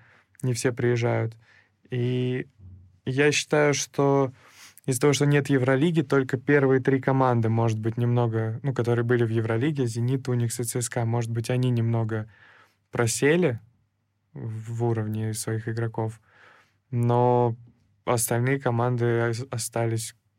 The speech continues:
как бы такие же боеспособные, сильные. Не считаю, что уровень упал.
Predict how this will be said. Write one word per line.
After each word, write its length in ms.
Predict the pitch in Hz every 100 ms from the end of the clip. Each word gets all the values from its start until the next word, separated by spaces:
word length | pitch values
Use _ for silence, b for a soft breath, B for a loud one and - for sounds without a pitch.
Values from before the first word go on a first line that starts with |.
| _
как 220 | - 110
бы 80 | 110
такие 320 | 113 110 117
же 80 | 113
боеспособные, 720 | 113 113 113 113 123 120 117
сильные. 400 | - 123 123 117
Не 420 | 117 117 120 120
считаю, 420 | 117 - - 107
что 220 | 107 -
уровень 280 | 120 117 117
упал. 360 | 117 - 117